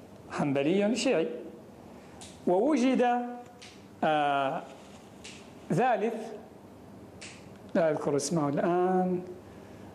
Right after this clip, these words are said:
آه، الطوسي طبعا، الط-، طبعا هذه من الطرائف أنه الطوسي وهو يعتبر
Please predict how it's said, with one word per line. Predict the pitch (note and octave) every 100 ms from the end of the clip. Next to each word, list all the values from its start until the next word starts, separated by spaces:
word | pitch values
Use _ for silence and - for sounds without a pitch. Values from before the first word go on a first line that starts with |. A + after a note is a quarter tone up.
| - - - - - - - - - - - - - - - - - - - - -
آه، | E3 D#3+ D3+ D3+ - - - - - - - - - - F3+ F3+ -
الطوسي | - - D4+ D4+ B3
طبعا، | C4 B3+ A#3+ B3+ B3 A#3+ - - - - - -
الط-، | - - B3+ -
طبعا | B3 B3 A3+
هذه | B3
من | A3
الطرائف | G#3 G#3+ A3 F3+
أنه | E3+ E3+ -
الطوسي | F3 - B3+ A3+ A3+
وهو | G3 E3+ F#3 F#3+
يعتبر | E3+ - G3+ G3+ G3